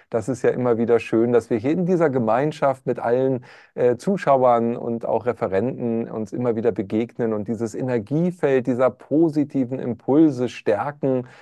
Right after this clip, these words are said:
um gemeinsam auch in desillusionierten Zeiten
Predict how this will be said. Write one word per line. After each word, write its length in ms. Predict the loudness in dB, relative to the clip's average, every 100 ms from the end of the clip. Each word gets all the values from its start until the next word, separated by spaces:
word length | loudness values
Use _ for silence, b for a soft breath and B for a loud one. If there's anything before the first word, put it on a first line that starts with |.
| b
um 200 | -2 0
gemeinsam 880 | 2 2 2 2 2 2 2 0 -4 b b 0
auch 280 | 2 2
in 360 | -2 -4 -4 0
desillusionierten 1000 | 2 4 2 2 2 2 2 0 0 -6
Zeiten 540 | 0 0 0 -2 -2